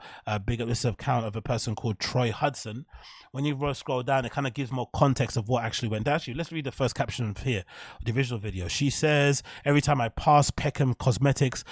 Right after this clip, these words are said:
the staff members are screaming abuse at customers. Today at one thir-, one thirty, sorry, um, uh, one fifteen, this lady apparently wanted a refund and was, of course, refused.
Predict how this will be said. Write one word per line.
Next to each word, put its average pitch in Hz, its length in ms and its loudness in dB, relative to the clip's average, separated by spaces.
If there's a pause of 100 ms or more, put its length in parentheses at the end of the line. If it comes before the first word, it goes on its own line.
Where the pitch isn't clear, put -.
(160)
the 127 80 0
staff 151 300 6
members 139 260 6
are 113 80 2
screaming 147 460 4
abuse 127 320 2
at 113 100 -2
customers. 104 540 -2 (240)
Today 143 260 6
at 131 180 6
one 135 220 8
thir-, 131 320 2 (160)
one 139 220 6
thirty, 131 300 0 (100)
sorry, 120 400 2
um, 117 260 0 (320)
uh, 110 160 2
one 123 200 4
fifteen, 180 440 4 (300)
this 151 100 2
lady 160 180 6
apparently 135 460 4
wanted 131 300 4
a 110 60 2
refund 123 500 2 (240)
and 123 200 4
was, 117 220 2
of 113 160 -2
course, 147 340 4
refused. 110 560 0